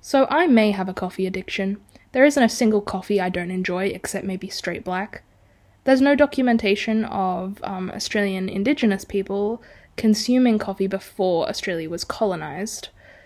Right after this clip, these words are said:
And the convicts that were British who were transported to Australia in seventeen eighty-eight, they had, rather than coffee,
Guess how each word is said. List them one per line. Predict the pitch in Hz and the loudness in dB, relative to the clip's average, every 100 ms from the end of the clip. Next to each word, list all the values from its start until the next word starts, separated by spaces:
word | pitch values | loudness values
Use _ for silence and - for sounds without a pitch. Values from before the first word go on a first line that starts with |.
| _ _ | _ _
And | 240 233 226 220 | 6 8 8 6
the | 226 220 | 6 2
convicts | 220 262 262 202 - - | 2 4 4 2 -2 -8
that | 202 | -6
were | 185 | -6
British | 220 220 226 233 - - - | -2 0 0 -2 -10 -16 -4
who | 226 202 190 | 2 4 4
were | 196 196 185 | 0 -2 -4
transported | 175 247 277 - 190 180 190 | -4 -2 -2 -2 -6 -6 -8
to | - 185 180 | -8 -6 -6
Australia | - - 196 185 180 160 - _ _ _ - | -10 -6 -6 -4 -8 -10 -14 _ _ _ -4
in | 196 185 180 - - | -2 -2 -4 -10 -10
seventeen | - 208 208 185 | -8 -6 -6 -4
eighty-eight, | 160 185 - 165 165 - - - _ - | -4 -4 -4 -4 -6 -12 -20 -20 _ 2
they | 220 247 | 2 2
had, | 220 202 190 190 208 | 0 0 0 -2 -4
rather | 190 190 | -4 -4
than | 180 160 | -8 -10
coffee, | - - 269 180 175 - | -2 0 0 0 -4 -6